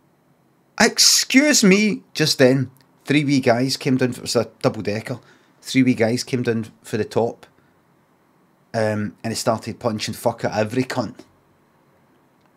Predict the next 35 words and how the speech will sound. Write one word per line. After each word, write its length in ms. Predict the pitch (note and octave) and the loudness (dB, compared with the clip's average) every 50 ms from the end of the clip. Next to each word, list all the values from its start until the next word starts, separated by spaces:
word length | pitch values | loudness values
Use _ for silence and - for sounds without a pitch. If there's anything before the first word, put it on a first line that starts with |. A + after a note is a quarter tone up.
| _ _ - | _ _ -4
Just 180 | - B2+ - | -2 0 2
then, 180 | - C3 B2 B2 | 4 4 4 2
Craig 300 | - - - C3+ C3 - | 0 0 2 2 2 0
was 140 | A#2 G#2+ - | -2 -2 -2
sick 360 | - - - C3 A#2 - - | -2 0 2 0 0 -2 -4
again 460 | G#2 F2 A2+ A2 A#2+ B2+ C3+ B2 - _ _ _ - | -6 -2 0 0 2 2 0 -2 -4 _ _ _ -2
on 200 | G#2+ A2 A2 G2 | -2 0 0 2
one 160 | A2+ A2+ A#2 | 0 0 0
of 100 | A2+ G2 | 0 -2
their 80 | F#2+ F2+ | -4 -6
faces. 640 | - - A2+ A#2 B2+ C3 D3 C3+ B2 - - - - _ _ _ _ _ _ _ _ _ _ _ _ _ _ _ _ _ _ _ _ _ _ _ _ _ _ _ _ _ _ _ _ _ _ _ _ _ _ - | -6 -4 -4 -2 -4 -4 -6 -8 -8 -10 -10 -12 -12 _ _ _ _ _ _ _ _ _ _ _ _ _ _ _ _ _ _ _ _ _ _ _ _ _ _ _ _ _ _ _ _ _ _ _ _ _ _ -2
And, 420 | A2+ A2+ A2 A2+ A2 G#2+ G#2 - - _ _ _ _ - | -2 0 0 0 -2 -2 -4 -6 -10 _ _ _ _ -6
and 160 | A#2 A2+ G2+ | -4 -4 -4
the 40 | G2 | -4
sick 400 | - - - C3 - - - - | -2 0 0 0 -2 -2 -6 -4
dripped 320 | B2 - - - - B2+ | -4 -4 -4 -2 -2 -2
on 80 | A2+ A#2 | -2 -2
the 100 | A2 - | -2 -4
ground, 320 | - F#2+ G#2 G#2 A#2 A#2 | -2 -2 -2 -2 -2 -4
and 160 | - - G#2+ | -4 -4 -4
then 120 | G#2+ G#2 G#2 | -4 -2 -4
the 60 | G2+ | -4
wee 120 | G#2 A2 | -6 -6
guy 260 | G#2 - A2 G#2 G#2 | -4 -4 -4 -4 -4
slipped. 640 | G#2 - - - A#2+ C#3+ - - - - - - - - _ _ _ _ _ _ _ _ _ _ _ _ _ _ _ _ _ _ _ _ _ _ _ _ _ - | -6 -6 -6 -4 -4 -6 -6 -6 -10 -20 -16 -16 -16 -16 _ _ _ _ _ _ _ _ _ _ _ _ _ _ _ _ _ _ _ _ _ _ _ _ _ -14
We're 80 | B2+ - | -10 -4
talking 240 | - F3+ G3 F3+ | 0 0 2 2
about, 180 | D3+ C3 B2 F2 | 0 0 -2 -2
like, 160 | G2 G2+ - | -4 -4 -6
you 60 | - | -6
know, 140 | A2 G#2 F2+ - _ _ _ _ _ _ _ _ _ _ - - | -6 -6 -8 -10 _ _ _ _ _ _ _ _ _ _ -16 -10
wee 80 | D3+ E3+ | -8 -4
bastards, 560 | C3 - G#2 G#2 A2+ - - - C3 - - | -2 0 2 2 2 0 -4 -4 -6 -6 -8
wee 60 | D3+ | -8
fourteen-year-olds. 840 | - - - A#2+ A2+ - - A2 A2 A#2 A#2 A#2+ A#2 A2+ - - - | -6 -4 -4 -4 -2 -4 -6 -6 -4 -4 -4 -6 -8 -6 -8 -8 -8